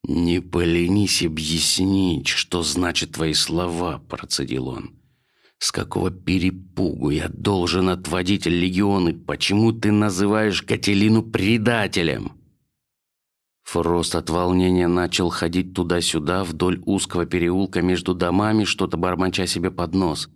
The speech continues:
«Договаривай, или я клянусь, если ты не объяснишься, то через час будешь висеть у римских стен на распятии, как жалкий раб»,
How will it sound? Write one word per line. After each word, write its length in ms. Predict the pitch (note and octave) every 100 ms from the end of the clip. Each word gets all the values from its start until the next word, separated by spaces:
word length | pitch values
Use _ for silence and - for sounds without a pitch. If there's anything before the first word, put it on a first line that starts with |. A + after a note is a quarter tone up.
| _ _ _ -
«Договаривай, 1000 | F#2 F#2 G2 G#2 F#2 G#2+ G2+ F#2 F2+ F2+
или 320 | F#2 G2 F#2+
я 160 | G2+
клянусь, 680 | G2+ G2 F#2+ G#2+ G#2+ F#2+ -
если 300 | E2 - F#2
ты 140 | F#2
не 160 | G2+ G2
объяснишься, 1080 | F#2+ F#2 G2 - A#2 B2 G#2 - - A1+ - _ - -
то 140 | F#2+
через 260 | F#2 G2+ G2
час 720 | - - A2 G#2+ E2 - -
будешь 560 | D#2 D#2 G#2 F#2+ F#2+ -
висеть 420 | F#2 F2+ A2 A2
у 60 | G2
римских 480 | G2+ G2+ - G2+
стен 480 | - - A2 G#2+ E2+
на 140 | F2+ G2+
распятии, 720 | G2+ - - A#2+ G2+ F2 F2
как 220 | F2+ D#2+
жалкий 580 | F2 G2+ G2+ F2+ G2+ A2
раб», 500 | A2 A#2+ F#2 -